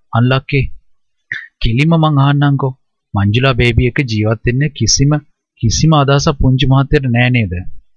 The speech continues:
විමුක්තියේ ප්‍රශ්නය තව තවත් තහවුරු කර තම හදවතින් ඇසුවේ නැත. "නැහැ. හොඳටම ෂුවර්ද?" "මට හොඳටම ෂුවර්." එයා එක්ක කසාද බඳිනවා කියන්නේ හොඳ කෑම වේලක් කාලා බඩ යන්න බොනවා වගේ වැඩක්.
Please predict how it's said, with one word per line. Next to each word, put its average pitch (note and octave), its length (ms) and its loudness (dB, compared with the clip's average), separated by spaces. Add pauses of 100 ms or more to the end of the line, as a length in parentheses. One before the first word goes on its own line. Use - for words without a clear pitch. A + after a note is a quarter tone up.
(1400)
විමුක්තියේ A2 480 0
ප්‍රශ්නය C3 320 2
තව A2 220 -2
තවත් B2+ 320 -2
තහවුරු B2 360 0
කර C#3 200 -2
තම C3 180 0
හදවතින් A2+ 520 0
ඇසුවේ F2 400 -4 (200)
නැත. B2 240 2 (720)
"නැහැ. B2+ 280 4 (460)
හොඳටම C3+ 400 0
ෂුවර්ද?" C#3 380 2 (580)
"මට G#2+ 220 -2
හොඳටම B2+ 400 0
ෂුවර්." G#2 300 -2 (1120)
එයා A#2+ 220 0
එක්ක D3 200 -2
කසාද B2+ 380 0
බඳිනවා D3+ 400 0
කියන්නේ C#3+ 340 0
හොඳ D#3 140 2
කෑම A2 320 -2
වේලක් C#3+ 300 0
කාලා C#3+ 300 0
බඩ G#2+ 320 -2
යන්න D3 180 -2
බොනවා B2 300 2
වගේ C3+ 220 2
වැඩක්. - 240 -8